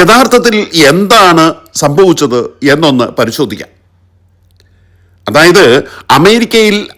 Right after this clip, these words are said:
അനധികൃതമായി താമസിച്ചിരുന്ന നൂറ്റിനാല് ഇന്ത്യക്കാരെ, പത്തൊൻപത് സ്ത്രീകളും പതിമൂന്ന് കുട്ടികളും അടങ്ങുന്ന സംഘത്തെ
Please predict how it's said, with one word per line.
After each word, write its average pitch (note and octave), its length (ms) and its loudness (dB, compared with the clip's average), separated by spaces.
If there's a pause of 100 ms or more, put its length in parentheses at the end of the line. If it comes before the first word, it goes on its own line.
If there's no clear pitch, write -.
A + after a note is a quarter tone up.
(100)
അനധികൃതമായി F#3+ 720 2 (160)
താമസിച്ചിരുന്ന C#3+ 640 0 (300)
നൂറ്റിനാല് E3+ 840 2 (140)
ഇന്ത്യക്കാരെ, C#3+ 480 0 (440)
പത്തൊൻപത് D#3 560 0
സ്ത്രീകളും D#3+ 460 2 (240)
പതിമൂന്ന് F3+ 540 0 (260)
കുട്ടികളും F#3+ 540 0
അടങ്ങുന്ന D3 380 0 (100)
സംഘത്തെ B2 340 -2